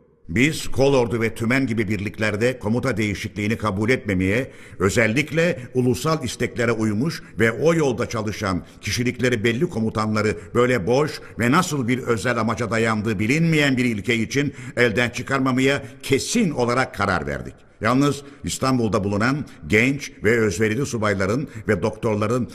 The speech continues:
bir an önce Anadolu'ya, ordu birliklerine gönderilmelerini yararlı buluyor ve istiyorduk. Cemal Paşa Ankara'ya geldiğimiz günlerde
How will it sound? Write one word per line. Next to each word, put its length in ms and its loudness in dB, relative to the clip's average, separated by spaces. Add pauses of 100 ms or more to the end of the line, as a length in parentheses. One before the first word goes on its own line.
bir 500 2
an 200 0
önce 380 0
Anadolu'ya, 720 0 (200)
ordu 360 4
birliklerine 580 0
gönderilmelerini 800 0
yararlı 540 0
buluyor 340 2 (220)
ve 340 2
istiyorduk. 600 -4 (420)
Cemal 320 0
Paşa 420 2
Ankara'ya 420 2
geldiğimiz 540 -2
günlerde 600 0